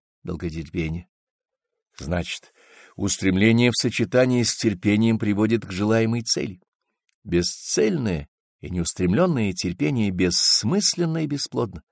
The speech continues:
Оно вызывает отупение и безнадёжность. Так даже терпение надо явить умеючи и мудро.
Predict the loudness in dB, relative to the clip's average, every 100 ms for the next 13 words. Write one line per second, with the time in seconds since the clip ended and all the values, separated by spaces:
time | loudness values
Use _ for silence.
0 | _ _ _ _ -2 2 4 2 2 2
1 | 2 0 -4 -4 -4 0 0 0 -8 _
2 | _ _ -8 -6 -4 -2 -4 -6 -10 -10
3 | -14 _ _ _ _ _ _ _ _ 0
4 | 0 2 4 4 6 2 0 -4 -4 6
5 | 8 10 8 2 0 -6 -4 -2 -2 -4
6 | -6 -10 -10 -4 0 0 0 -4 -6 -2
7 | 0 0 -2 -4